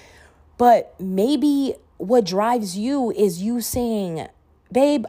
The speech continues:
I'm gonna take the day off. Like, let's just go randomly explore places that we've never explored in our city. Let's take a drive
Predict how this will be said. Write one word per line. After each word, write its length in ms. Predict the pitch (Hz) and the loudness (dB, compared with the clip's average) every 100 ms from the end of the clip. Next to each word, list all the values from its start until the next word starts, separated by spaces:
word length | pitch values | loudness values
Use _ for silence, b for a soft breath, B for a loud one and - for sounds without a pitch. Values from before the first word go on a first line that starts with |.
| - | -6
I'm 120 | 311 | -2
gonna 120 | 440 | -2
take 220 | - 233 | -2 -4
the 80 | 180 | -2
day 240 | 160 180 | 0 2
off. 260 | 190 196 - | 4 4 2
Like, 140 | 190 | -4
let's 260 | 170 285 - | 2 0 0
just 180 | 349 - | -6 0
go 140 | 254 | 2
randomly 560 | 202 190 233 233 214 202 | 2 -2 -4 -4 -4 -4
explore 560 | 160 - - 202 208 214 | -6 -10 -8 -2 -2 -2
places 520 | - 165 208 226 208 | -4 -6 -4 -4 0
that 160 | 165 | 0
we've 140 | 170 160 | 0 -4
never 240 | 160 175 | -4 -4
explored 420 | 190 - 175 170 | -6 -6 -6 -4
in 120 | - 156 | -4 -6
our 140 | 147 | -6
city. 460 | - 139 95 85 - b b b b b b b - | -6 -10 -10 -14 -20 b b b b b b b 2
Let's 180 | 220 | 2
take 220 | - 330 277 | 2 0 0
a 40 | |
drive 600 | 185 214 240 185 135 - | 2 2 4 4 2 -6